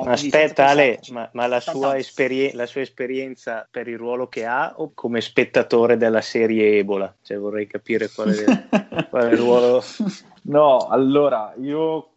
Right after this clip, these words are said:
Speaker 3: prospettive o comunque di previsioni non ne posso fare perché è una co-, in questo, in questi casi è una cosa molto difficile da fare, soprattutto perché,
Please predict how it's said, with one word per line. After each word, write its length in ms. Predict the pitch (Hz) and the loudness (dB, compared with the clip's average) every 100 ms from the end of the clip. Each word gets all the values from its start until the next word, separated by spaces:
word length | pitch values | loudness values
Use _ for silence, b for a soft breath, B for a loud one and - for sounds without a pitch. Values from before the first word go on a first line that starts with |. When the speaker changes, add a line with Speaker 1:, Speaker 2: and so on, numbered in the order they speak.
| _ - | _ 0
Speaker 3:
prospettive 960 | 123 123 - 123 120 _ 117 135 131 | 0 0 -4 -6 -6 _ -2 0 0
o 120 | 117 | -2
comunque 440 | 110 123 123 127 117 | -4 -6 -6 -6 -8
di 80 | 117 | -8
previsioni 1120 | 123 123 117 110 117 127 131 135 127 120 113 | -6 -8 -8 -6 0 2 0 -2 -2 -2 -4
non 180 | 110 113 | -4 -4
ne 80 | |
posso 300 | 113 113 - | -6 -10 -12
fare 320 | 120 117 123 135 | 0 4 4 2
perché 320 | 123 - 107 107 107 107 107 107 _ _ _ _ | -2 -4 -4 -2 -2 -4 -6 -8 _ _ _ _
è 320 | - 113 113 | -8 -4 -4
una 220 | 113 117 117 | -6 -12 -12
co-, 180 | - 127 | -14 -14
in 100 | 127 | -14
questo, 500 | 135 - - 143 135 | -14 -14 -6 -6 -6
in 80 | 151 | -8
questi 280 | 156 - 139 | -10 -8 0
casi 420 | 135 143 151 165 | 2 2 0 -8
è 40 | |
una 160 | 147 113 | -10 -10
cosa 220 | 120 117 | -10 -10
molto 320 | 120 139 - | -8 -10 -12
difficile 540 | 117 - - 101 - 101 | -16 -16 -16 -10 -4 0
da 100 | 104 | 0
fare, 440 | - 95 92 80 _ _ _ | 0 0 0 -6 _ _ _
soprattutto 920 | - 151 - 151 - 185 - 202 196 | -8 -6 -4 -6 -6 -8 -2 0 0
perché, 760 | 190 123 - 123 117 113 107 | -4 -12 -6 -6 -4 -6 -8